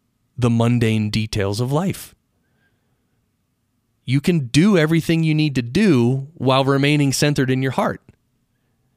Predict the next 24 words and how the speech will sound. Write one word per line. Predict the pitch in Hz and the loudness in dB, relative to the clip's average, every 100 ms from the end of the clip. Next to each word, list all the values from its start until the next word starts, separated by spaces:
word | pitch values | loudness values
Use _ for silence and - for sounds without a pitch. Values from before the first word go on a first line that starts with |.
| _ _ _ _ _ _ - | _ _ _ _ _ _ -4
And | 147 | -2
it | 147 | -2
just | - 190 - | 0 0 0
simplifies | - 190 196 175 - 147 139 120 | 0 0 0 -4 -2 0 0 0
life. | 135 151 - | 0 0 -2
It, | - - | -6 -2
I | 151 | 0
don't | 175 | 2
know. | 151 101 | 2 0
I | 107 | -2
don't, | 143 117 - - _ _ - | -4 -6 -14 -20 _ _ -12
I, | - 131 | -8 -4
I | 131 | -4
feel | - 190 | 0 2
like | 170 151 | 2 2
I'm | 127 117 | 0 0
lacking | 120 127 139 131 | 0 0 0 0
the | 120 | 2
words | 113 117 107 | 2 2 -2
to | 110 | -4
explain | 98 - - 120 123 | -4 -6 -4 -2 -2
this | 98 | -2
properly, | - 104 - 98 98 | -6 -10 -8 -10 -10
but | 107 98 | -10 -12